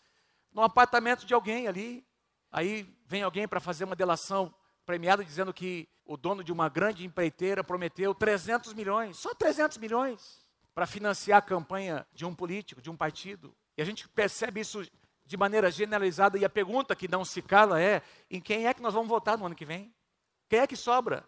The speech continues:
Nós precisamos orar, amados. Nunca a nossa nação e nunca o mundo, as pessoas necessitaram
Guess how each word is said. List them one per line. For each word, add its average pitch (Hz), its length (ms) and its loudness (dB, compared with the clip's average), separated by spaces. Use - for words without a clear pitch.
Nós 170 120 -10
precisamos 170 240 -8
orar, 135 240 -2
amados. 117 600 -14
Nunca 160 520 -4
a 143 100 -6
nossa 165 320 -4
nação 151 500 -6
e 151 60 -14
nunca 190 300 -6
o 180 40 0
mundo, 165 480 -10
as - 120 -20
pessoas 165 580 -6
necessitaram 185 880 0